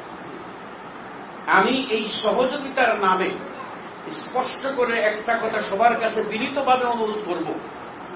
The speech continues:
যে মুসলিমদের সহযোগিতার প্রকল্পের নামে যেন কোনো প্রকার ব্যবসা বাণিজ্য না হয়,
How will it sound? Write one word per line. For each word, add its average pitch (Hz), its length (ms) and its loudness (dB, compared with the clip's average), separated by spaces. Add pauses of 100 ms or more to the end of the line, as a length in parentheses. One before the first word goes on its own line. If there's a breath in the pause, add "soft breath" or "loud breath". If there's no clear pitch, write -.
(160)
যে 214 360 6
মুসলিমদের 233 960 0
সহযোগিতার 208 760 2 (120)
প্রকল্পের 220 640 2
নামে 202 420 2
যেন 226 260 0
কোনো 196 360 -2 (120)
প্রকার 185 380 2
ব্যবসা 160 320 -4
বাণিজ্য 151 440 -2
না 131 160 2
হয়, 127 280 4